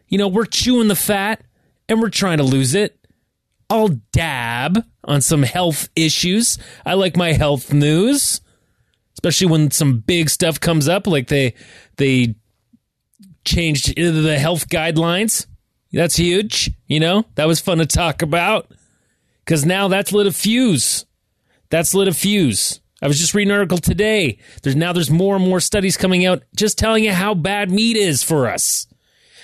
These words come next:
How you shouldn't, like, red meat. Red meat is getting a shit rap finally. Okay?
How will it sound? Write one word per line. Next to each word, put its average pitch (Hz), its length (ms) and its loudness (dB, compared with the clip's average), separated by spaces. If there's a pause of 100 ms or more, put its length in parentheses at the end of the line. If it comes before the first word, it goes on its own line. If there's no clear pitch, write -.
How 170 80 -2
you 202 160 0
shouldn't, 190 600 -4
like, 175 180 0
red 202 320 0
meat. 220 480 0 (540)
Red 190 280 0
meat 190 260 2
is 151 220 2
getting 160 500 2
a 135 260 0
shit - 560 -4 (280)
rap 151 580 0 (260)
finally. 139 840 -2 (500)
Okay? 170 540 -2